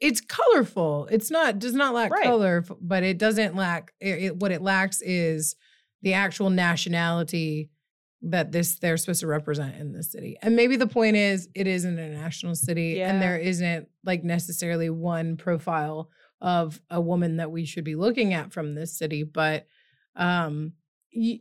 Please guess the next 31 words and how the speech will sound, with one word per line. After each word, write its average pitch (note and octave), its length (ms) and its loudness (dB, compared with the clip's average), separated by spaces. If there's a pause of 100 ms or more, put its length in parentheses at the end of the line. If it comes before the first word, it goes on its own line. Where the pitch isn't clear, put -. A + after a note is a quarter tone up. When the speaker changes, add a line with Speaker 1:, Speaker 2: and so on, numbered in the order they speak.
Speaker 1:
it's B3 180 2
an B3 60 2
opportunity G#3 520 2
to F#3+ 80 0
learn. F3 400 2
It's F3+ 120 -8
an G3 60 0
opp-, E3+ 320 -2
opportunity E3+ 640 -4
f-, D#3+ 160 -10 (120)
to, F#3 120 -6
like, E3 280 -2
bring D#3+ 260 -2
a D#3+ 60 0
different D#3 260 -4
perspective D#3 600 -6
to D#3 400 -6 (840)
an G3 120 2
audience D#3+ 500 2 (120)
in D#3+ 420 -2
the, D#3+ 160 -8 (240)
in E3 320 -2
what F#3+ 280 2
is, F#3 180 2
I F3 80 0
think, - 240 -2
predominantly E3 480 0
a E3 40 4
U D#3+ 280 -2
S D#3 240 -6
watching. D3+ 500 -6